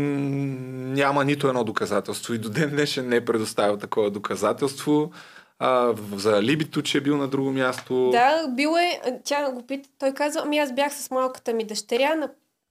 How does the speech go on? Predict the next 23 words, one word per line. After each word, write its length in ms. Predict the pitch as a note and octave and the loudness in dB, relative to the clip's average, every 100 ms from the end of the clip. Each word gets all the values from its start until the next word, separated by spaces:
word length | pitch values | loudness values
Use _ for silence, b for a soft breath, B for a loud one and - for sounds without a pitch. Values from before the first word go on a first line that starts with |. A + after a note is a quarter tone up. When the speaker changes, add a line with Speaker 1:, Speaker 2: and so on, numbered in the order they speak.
| _ | _
Speaker 2:
пица 300 | C4+ C4 - | -6 -4 -2
ядахме." 600 | G#3 G3+ G3 G3 C4+ D4+ D4+ b b | 0 0 0 -4 -2 -2 -4 b b
Тя 120 | - B3+ | -4 0
казва: 200 | C#4 C4 - | 0 -4 -6
"Как 240 | A#3 B3 | -6 -6
така 180 | F4+ A4+ A4+ | -4 0 0
си 80 | F4+ | -2
спомните, 580 | - C#4 C#4+ D4 C#4+ C4+ | 0 2 2 0 -2 -2
че, 140 | C4 | 2
нали, 160 | B3+ B3+ | 2 2
точно 260 | B3+ B3 A#3+ | 0 0 -2
в 40 | |
тая 200 | - A#3 | 2 4
вечер 320 | G#3+ G#3+ - | 2 -2 -4
сте 220 | G#3 - G3+ | -6 -8 -8
вечеряли 720 | G3+ - G#3 G3+ G3+ G3+ G3 - | -4 -2 -2 -2 0 0 -2 -4
пица 280 | G#3+ - G#3 | -6 -6 -8
с 40 | |
дъщеря 400 | F#3 G3+ A3+ B3 | -8 -8 -2 -2
си?" 260 | D4 F4+ F#4 b b b b b _ - | 0 -2 -2 b b b b b _ 2
"Ами 240 | F#4 F#4 F#4+ | 4 6 6
то 60 | A4 | 6
много 160 | A4+ | 8